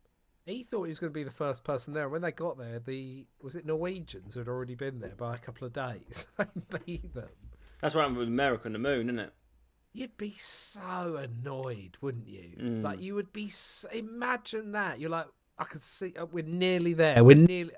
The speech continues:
Speaker 1: what's this? Norwegian flag."
Speaker 2: How do you know that that wasn't done, like, before in the first wave?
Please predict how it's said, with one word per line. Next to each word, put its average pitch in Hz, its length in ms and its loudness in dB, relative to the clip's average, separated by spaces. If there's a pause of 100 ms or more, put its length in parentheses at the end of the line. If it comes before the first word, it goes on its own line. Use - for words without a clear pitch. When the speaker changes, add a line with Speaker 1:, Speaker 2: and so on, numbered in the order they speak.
(280)
Speaker 1:
what's 175 200 -12
this? - 540 -8 (500)
Norwegian 127 520 -8
flag." 98 540 -14 (220)
Speaker 2:
How 247 160 6
do 254 100 -2
you 262 60 -2
know 247 160 4
that 208 60 -2
that 202 180 2
wasn't 185 240 0
done, 165 200 4
like, 151 260 0
before 113 600 -2
in 113 80 -4
the 110 60 -4
first 127 420 0
wave? 87 480 -6